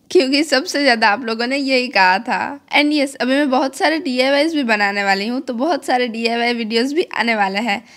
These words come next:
लेकिन आपको कौन से डीआईवाई ज़्यादा पसंद है वो कमेंट करके बताना, तो वो मैं पहले बनाऊँगी। So फिटनेस तो मेरी almost होने आई है and अब मैं बात लेके हो जाती हूँ रेडी। रेडी होके सबसे पहले की मैंने पूजा as usual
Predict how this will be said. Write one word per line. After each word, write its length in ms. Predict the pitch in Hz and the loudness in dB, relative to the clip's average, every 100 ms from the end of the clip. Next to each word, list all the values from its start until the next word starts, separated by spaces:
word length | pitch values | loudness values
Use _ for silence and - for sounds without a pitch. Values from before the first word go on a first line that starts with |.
| _ - | _ -4
लेकिन 200 | 262 277 | -4 0
आपको 360 | 202 202 269 | 0 0 -2
कौन 180 | 262 285 | -2 -4
से 120 | 285 | -4
डीआईवाई 400 | 254 262 254 262 | -4 -2 0 0
ज़्यादा 340 | 285 233 196 240 | 0 -2 0 -2
पसंद 340 | 269 294 277 | -2 -4 -2
है 60 | 277 | -2
वो 120 | 294 | -2
कमेंट 360 | 254 240 247 | -2 -2 -4
करके 220 | 233 240 214 | -6 -6 -4
बताना, 380 | 202 196 190 | -2 0 0
तो 140 | 202 214 | -2 -6
वो 140 | 202 | -6
मैं 140 | 202 233 | -6 -2
पहले 260 | 277 294 | 0 0
बनाऊँगी। 680 | 269 240 226 233 226 233 285 | 0 0 0 -2 -6 -8 -6
So 200 | - 262 | 0 0
फिटनेस 380 | 269 262 302 403 | 0 -4 -4 -4
तो 120 | - | -2
मेरी 200 | 285 285 | 0 0
almost 540 | - 233 247 269 277 - | 2 0 0 -4 -6 -4
होने 240 | 247 269 | -2 2
आई 240 | 247 214 226 | 2 0 -2
है 220 | 254 403 - 233 | -4 -4 -4 -6
and 120 | - | -2
अब 180 | 262 294 | -2 -2
मैं 100 | 240 | -2
बात 260 | 202 - | -4 -4
लेके 160 | 220 220 | -6 -4
हो 140 | 233 | -4
जाती 280 | 196 190 240 | -2 -4 -2
हूँ 160 | 247 285 | -2 0
रेडी। 500 | 320 285 254 302 349 - | 0 0 -2 -4 -8 0
रेडी 200 | 240 320 | 2 2
होके 240 | 427 302 370 | 0 -2 -4
सबसे 300 | 247 262 277 | -4 -4 0
पहले 300 | 233 220 220 | 2 2 -2
की 160 | 233 | -6
मैंने 240 | 220 247 381 | -4 -4 -4
पूजा 440 | 330 226 202 185 - | -6 -4 -2 -2 2
as 280 | 226 233 220 | 2 0 -2
usual 500 | 208 233 202 - | -4 -6 -8 -8